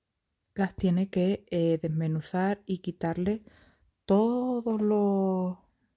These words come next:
los, los, los huesitos para que, claro, en la,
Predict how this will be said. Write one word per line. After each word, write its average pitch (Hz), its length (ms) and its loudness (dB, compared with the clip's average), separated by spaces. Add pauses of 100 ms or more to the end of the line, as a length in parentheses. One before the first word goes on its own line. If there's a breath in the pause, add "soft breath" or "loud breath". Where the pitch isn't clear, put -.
(1200)
los, 170 480 0 (320)
los, 160 640 -2
los 170 180 -2
huesitos 170 540 -6 (720)
para 160 240 -4
que, 156 120 -8
claro, 180 400 -4 (760 soft breath)
en 160 220 0
la, 147 760 -4